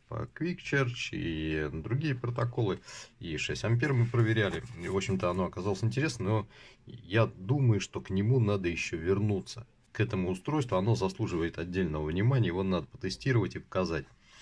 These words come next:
Но сегодня речь пойдёт не о нём, а вот об этом устройстве.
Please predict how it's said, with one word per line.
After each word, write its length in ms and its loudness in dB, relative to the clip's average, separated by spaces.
Но 80 -8
сегодня 380 4
речь 180 6
пойдёт 480 4
не 140 2
о 400 -2
нём, 500 4
а 460 0
вот 260 2
об 300 0
этом 420 2
устройстве. 880 0